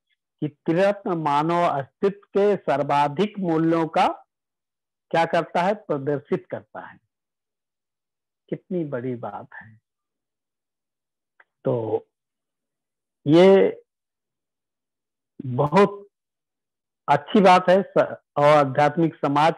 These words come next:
के सदस्य वह लोग होते हैं जिनकी दीक्षा हो चुकी होती है, वह त्रिरत्न के पर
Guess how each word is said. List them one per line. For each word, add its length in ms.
के 80
सदस्य 680
वह 180
लोग 320
होते 320
हैं 260
जिनकी 320
दीक्षा 520
हो 160
चुकी 320
होती 340
है, 160
वह 160
त्रिरत्न 540
के 120
पर 220